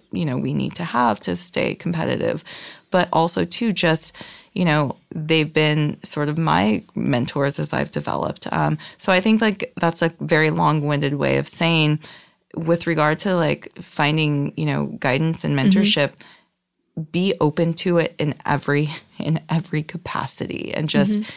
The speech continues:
Speaker 1: it's just, it really, again, it underlines or underscores the, um, I think, the belief that, you know, um, learning comes in, can come in every, you know, from any angle.
Speaker 2: Yeah.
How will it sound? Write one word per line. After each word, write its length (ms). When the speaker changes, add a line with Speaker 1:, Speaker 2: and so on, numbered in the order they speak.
Speaker 1:
it's 260
just, 360
it 180
really, 300
again, 320
it 180
underlines 640
or 140
underscores 840
the, 340
um, 360
I 80
think, 320
the 80
belief 460
that, 320
you 140
know, 340
um, 380
learning 340
comes 380
in, 260
can 140
come 200
in 100
every, 460
you 100
know, 100
from 180
any 260
angle. 360
Speaker 2:
Yeah. 240